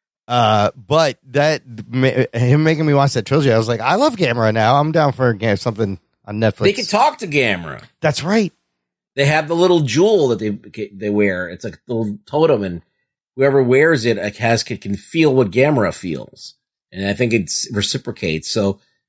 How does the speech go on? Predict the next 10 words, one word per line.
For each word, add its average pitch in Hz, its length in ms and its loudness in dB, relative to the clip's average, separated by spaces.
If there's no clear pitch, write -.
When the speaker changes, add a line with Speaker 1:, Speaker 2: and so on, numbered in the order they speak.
Speaker 2:
they 156 100 -8
can 190 100 0
actually, 190 460 2
like, 147 320 2
understand 156 600 2
what 139 100 2
he's 123 180 -2
doing 120 400 0
and, 92 480 -10
eh, 101 340 -16